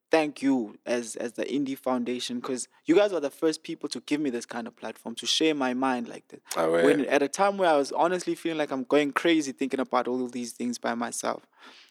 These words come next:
Speaker 1: Uh, so to, to, for you to keep giving me platform to come and share my growth spiritually, musically as a person,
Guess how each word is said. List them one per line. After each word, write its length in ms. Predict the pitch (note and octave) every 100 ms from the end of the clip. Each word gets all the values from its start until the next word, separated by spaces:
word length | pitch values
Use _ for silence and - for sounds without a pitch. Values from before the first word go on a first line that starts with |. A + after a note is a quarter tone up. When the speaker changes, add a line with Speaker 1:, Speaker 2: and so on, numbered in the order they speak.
| - _
Speaker 1:
Uh, 200 | - A#2+
so 240 | A2+ D3 C#3
to, 260 | - C3+ B2
to, 240 | C3+ B2 - _ _ _ -
for 140 | - C#3
you 160 | D#3+
to 120 | E3+
keep 320 | D3 E3 D#3 -
giving 300 | D3+ D#3+ D#3
me 140 | C#3
platform 480 | - C#3+ C3 C3+ B2+
to 100 | A#2+
come 260 | - D3
and 140 | C#3+ B2
share 200 | - C#3+
my 180 | C3+ A#2+
growth 420 | - D3+ A#2+ - - - - -
spiritually, 720 | - C3 C#3+ - D3+ C#3+ C#3
musically 560 | C#3 D3 C#3+ C3+ C3+
as 100 | B2+
a 40 | A#2
person, 540 | - D3 C#3 C#3+ C3+